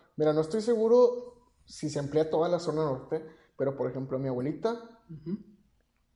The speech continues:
Speaker 1: eh, sus papás trabajaban, la tocaba, tuvo diez hermanos.
Speaker 2: Su madre. Muy común en
Speaker 1: Y,
Speaker 2: Monterrey.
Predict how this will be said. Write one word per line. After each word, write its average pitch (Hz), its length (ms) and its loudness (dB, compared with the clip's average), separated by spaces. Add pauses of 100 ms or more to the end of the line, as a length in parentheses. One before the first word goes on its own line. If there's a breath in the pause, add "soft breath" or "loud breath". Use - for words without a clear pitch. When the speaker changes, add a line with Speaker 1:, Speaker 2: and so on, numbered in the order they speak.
(340)
Speaker 1:
eh, 131 500 -8 (220 loud breath)
sus 156 200 -6
papás 147 300 -2
trabajaban, 190 680 0
la 147 120 -2
tocaba, 147 520 -2
tuvo 165 200 -2
diez 175 180 -4
hermanos. 165 580 -6 (320)
Speaker 2:
Su - 260 -16
madre. 131 320 -6 (640)
Muy 180 240 12
común 180 280 10
en 175 80 8
Speaker 1:
Y, - 20 8
Speaker 2:
Monterrey. 185 400 8